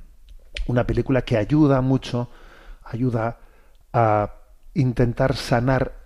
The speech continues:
heridas afectivas que se hayan podido generar en nosotros, eh, pues por, bueno, pues porque hemos podido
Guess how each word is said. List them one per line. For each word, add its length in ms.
heridas 560
afectivas 760
que 120
se 120
hayan 220
podido 380
generar 640
en 220
nosotros, 760
eh, 220
pues 360
por, 220
bueno, 160
pues 180
porque 300
hemos 200
podido 640